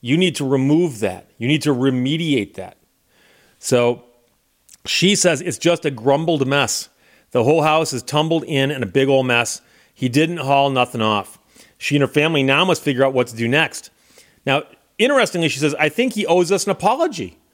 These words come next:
And most people would immediately go, "I want a million dollars." She goes, "No, <laughs> he owes us an apology and he needs to fix the problem. Fix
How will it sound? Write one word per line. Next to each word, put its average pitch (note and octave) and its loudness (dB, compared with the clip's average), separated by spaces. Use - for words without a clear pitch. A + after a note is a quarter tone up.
And F3 0
most A#3 2
people G#3+ 0
would F#3 4
immediately G3+ 2
go, D3 2
"I B3+ 2
want D4+ 2
a G#3 0
million A3 0
dollars." G#3+ 0
She F#3 -2
goes, F3 0
"No, B2 0
<laughs> - -14
he B2+ -6
owes G#3 2
us A#3+ -2
an G3 -4
apology F#3+ 0
and E3+ 2
he F#3 4
needs A#3 2
to G3+ 0
fix - -4
the F#3+ 0
problem. F3+ 0
Fix - -4